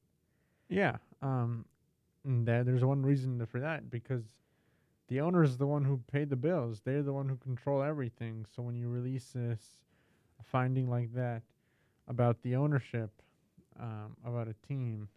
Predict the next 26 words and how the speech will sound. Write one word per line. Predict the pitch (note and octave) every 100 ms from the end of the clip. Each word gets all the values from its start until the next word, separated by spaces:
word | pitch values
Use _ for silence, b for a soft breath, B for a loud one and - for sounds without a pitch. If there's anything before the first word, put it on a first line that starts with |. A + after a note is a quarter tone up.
| -
it, | - -
it | G#2 G#2
won't, | B2 - - B2
uh, | A#2+
turn | - A#2
out | A#2 A2+
well. | A2+ A#2
So, | - A#2+ - b b b -
but | B2 -
putting | - D3 C#3
it | B2+
on | B2+ A#2+
a, | A2 - _
on | A#2 A2+
a |
coach | - F3 E3 A2 - -
is | - A#2+ G#2+ - _ _ -
different, | D#3 - A2 - - -
because | A2+ - A#2 A#2 _ b b b b b b b _ - B2+
from | - C3+
my | D3 D#3
understanding | C#3+ - C#3+ C#3 C3+
is | C#3+ C3
that | A#2+
the | B2+
league | B2 C#3 D#3 D3